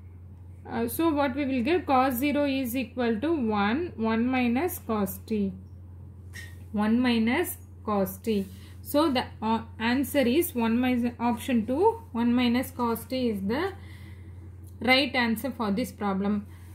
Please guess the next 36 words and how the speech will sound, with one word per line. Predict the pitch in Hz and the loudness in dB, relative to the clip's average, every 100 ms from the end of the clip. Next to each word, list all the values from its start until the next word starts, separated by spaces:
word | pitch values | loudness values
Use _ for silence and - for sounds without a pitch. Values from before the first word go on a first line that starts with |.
| - - - | -18 -16 -6
Let | 240 262 262 | 2 2 2
me, | 294 262 247 240 | 0 2 0 -2
uh, | 240 240 | 0 0
let | 240 247 247 | 4 2 2
me | 277 294 269 | -4 -2 0
explain | 214 - 262 262 233 208 | -2 -4 -4 0 0 0
again. | 202 240 269 381 277 - - - - - - - - - - - - - - - - | 0 0 0 -2 -6 -12 -18 -18 -18 -18 -18 -16 -16 -16 -16 -16 -16 -16 -16 -16 -4
What | 247 294 | 0 2
is | 392 392 | 4 4
Laplace | 269 254 262 311 311 | 4 4 2 0 -2
inverse | 294 277 269 277 285 | -2 -2 0 -2 0
of | 294 277 | -2 0
f | 233 247 | -2 -2
of | 254 - | -2 2
s | 262 254 | 0 2
is | 247 208 | 0 0
equal | 220 202 196 | 0 0 0
to | 202 349 233 | 4 4 2
f | - | 0
of | 208 202 | -2 -2
t? | 226 | 0
We | 214 240 | 2 2
are | 269 254 | 2 2
going | 254 247 226 | 2 2 0
to | |
find | 247 240 214 | -2 -2 0
out | 208 196 | 0 0
the | |
inverse | 302 240 233 254 262 | 0 2 2 0 0
Laplace | 226 196 220 226 - | -2 -2 -2 -4 -2
transform | 220 202 202 220 | -2 -2 -2 -6
for | 214 202 | -4 -2
the | 190 269 | 0 0
given | 208 190 208 202 | 0 0 0 0
function. | 208 185 233 214 | -2 -2 2 4
Let | 302 - | 2 0